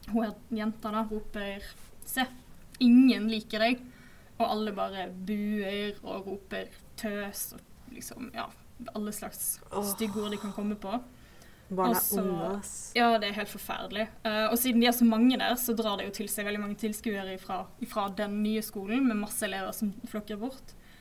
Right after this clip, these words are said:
Speaker 1: Eh, og Amanda sier at hun er sikker på at det var minst femti stykker der som sto og så på ifra den nye skolen, da.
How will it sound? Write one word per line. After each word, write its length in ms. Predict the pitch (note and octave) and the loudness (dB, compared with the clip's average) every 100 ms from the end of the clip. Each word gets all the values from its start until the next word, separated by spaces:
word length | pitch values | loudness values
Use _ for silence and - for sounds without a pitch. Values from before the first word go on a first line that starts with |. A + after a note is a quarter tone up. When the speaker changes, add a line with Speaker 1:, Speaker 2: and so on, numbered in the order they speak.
| - - - - | -20 -20 -20 -10
Speaker 1:
Eh, 240 | G#3+ G3+ G3 | -8 -6 -2
og 80 | A3 | 0
Amanda 340 | G#3+ G3+ F#3 | 0 -2 -4
sier 320 | - G3+ G3+ | -6 -6 -6
at 140 | F#3+ - | -6 -6
hun 80 | G#3 | -8
er 60 | |
sikker 200 | - G3+ G3 | -6 -8 -8
på 80 | |
at 20 | F#3+ | -6
det 80 | |
var 80 | G3+ | -4
minst 240 | G3+ - - | -4 -6 -6
femti 380 | G#3 F#3+ - | -6 -6 -10
stykker 340 | - G3+ - G3+ | -10 -10 -8 -6
der 120 | - | -6
som 160 | - G#3 | -6 -8
sto 160 | - G3 | -8 -8
og 80 | |
så 160 | - G#3+ - | -8 -8 -8
på 140 | G3 - - - | -8 -8 -10 -8
ifra 380 | A3 - - - | -8 -6 -6 -4
den 160 | G3 | -4
nye 140 | G3 G3 | -4 -6
skolen, 320 | - G3 | -8 -4
da. 80 | G#3+ | -2